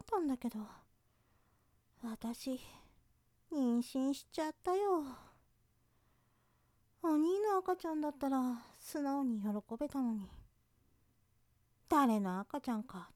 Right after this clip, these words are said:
全然わかんない。もちろんお兄とは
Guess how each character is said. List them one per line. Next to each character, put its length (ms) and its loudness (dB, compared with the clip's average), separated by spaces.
全 300 6
然 260 -4
わ 140 -2
か 120 -4
ん 40 2
な 60 -4
い。 1160 -10
も 160 8
ち 140 0
ろ 80 6
ん 20 6
お 40 6
兄 200 6
と 100 2
は 200 4